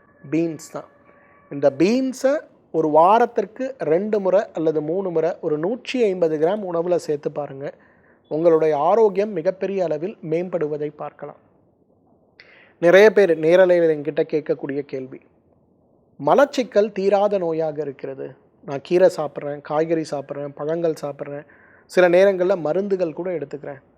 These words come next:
ஆனா மலம் கழிப்பதற்கே தினசரி மருந்துகள் எடுத்துக்கொள்ளக்கூடிய ஒரு நிலை மனதிற்கு வருத்தத்தை ஏற்படுத்துது. என்ன உணவு சாப்பிட்டா எனக்கு மலச்சிக்கல் ஏற்படாது, அதே நேரத்துல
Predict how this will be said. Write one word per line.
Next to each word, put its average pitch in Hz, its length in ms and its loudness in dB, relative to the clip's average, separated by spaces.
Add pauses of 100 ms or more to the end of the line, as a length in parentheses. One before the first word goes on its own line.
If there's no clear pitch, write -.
(440)
ஆனா 220 180 -2
மலம் 202 480 0
கழிப்பதற்கே 220 920 0
தினசரி 220 540 0
மருந்துகள் 214 600 -2
எடுத்துக்கொள்ளக்கூடிய 165 880 -8
ஒரு 143 140 -8
நிலை 175 400 -2 (340)
மனதிற்கு 233 640 2
வருத்தத்தை 202 720 0
ஏற்படுத்துது. 139 580 -12 (800)
என்ன 285 340 6
உணவு 277 400 2
சாப்பிட்டா 202 520 -2
எனக்கு 196 320 -2
மலச்சிக்கல் 190 640 -2
ஏற்படாது, 135 520 -6 (200)
அதே 170 260 2
நேரத்துல 190 500 0